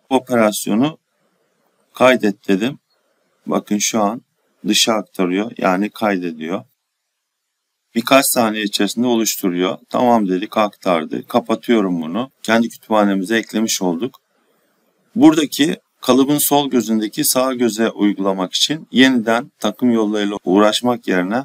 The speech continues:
gelip burada sağ tuşa basıyorum yine. Al diyorum. Frezeydi bizim operasyonun adı. Frezeyi açtım. Sadece bir tane işlem var. Tamam, onu açtım.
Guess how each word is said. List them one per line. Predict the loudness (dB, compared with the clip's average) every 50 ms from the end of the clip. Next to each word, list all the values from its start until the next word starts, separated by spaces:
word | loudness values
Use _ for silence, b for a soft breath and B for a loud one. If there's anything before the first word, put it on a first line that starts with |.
| 0
gelip | 2 2 4 4 2 -2 _
burada | -2 -2 0 0 0 0 0 0 0 -4 _
sağ | -8 -2 2 2 2 2
tuşa | 0 -2 -2 0 0 0
basıyorum | 0 -2 -4 -4 -4 -2 -2 -2 -2 -4
yine. | -4 -6 -6
Al | -4 0 0 2 2 0 0
diyorum. | 0 -2 -2 -2 -4 -6 -10 -12 _ _ _ _ _ _ _ _ _ _ _ _ _ _ _
Frezeydi | _ -2 2 4 4 4 4 2 2 2 2 0 -4 -4
bizim | -6 -6 -6 -6
operasyonun | -6 -6 -4 -4 -4 -2 -2 -4 -6 -8 -10 -10 -10 -8
adı. | -8 -10 -10 -10 -12
Frezeyi | -10 -6 -2 0 0 0 0 -2 -2 -2 -2 -4 -8 _ _ _ -6
açtım. | -6 -4 -4 -4 -6 -4 -4 -6 -6 -6 -10 _ _ _ _ _ _ _ _
Sadece | _ -2 2 4 4 4 4 2 -2 -2
bir | -4
tane | -2 0 2 2 4 2 0
işlem | 0 0 -2 0 -2 -2 -2 -2 -4
var. | -6 -6 -8 _
Tamam, | _ -6 -4 -2 -2 -2 -4 -4
onu | -6 -4 -4 -2 -2
açtım. | -4 -4 -6 -8 -8 -6 -8 -8 -8